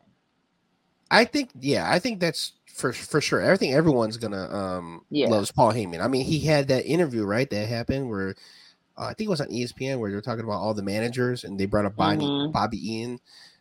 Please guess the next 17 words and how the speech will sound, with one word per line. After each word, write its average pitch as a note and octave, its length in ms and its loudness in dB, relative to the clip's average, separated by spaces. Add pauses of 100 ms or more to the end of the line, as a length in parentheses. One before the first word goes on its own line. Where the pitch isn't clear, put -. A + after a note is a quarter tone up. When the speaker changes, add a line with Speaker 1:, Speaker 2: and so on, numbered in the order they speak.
(140)
Speaker 1:
And G#2 360 0
yeah, A#3 200 6
I F3+ 160 8
agree. E3 520 4
He - 160 0
called E3+ 220 8
himself E3 260 4
the D3+ 80 6
goat, E3+ 420 10
and C#3 480 2
Paul F3+ 220 6
Heyman's G3+ 300 0
the D3+ 80 2
goat, G3 280 0
in G#2+ 80 -16
my G#2+ 120 -8
opinion. F2+ 340 -14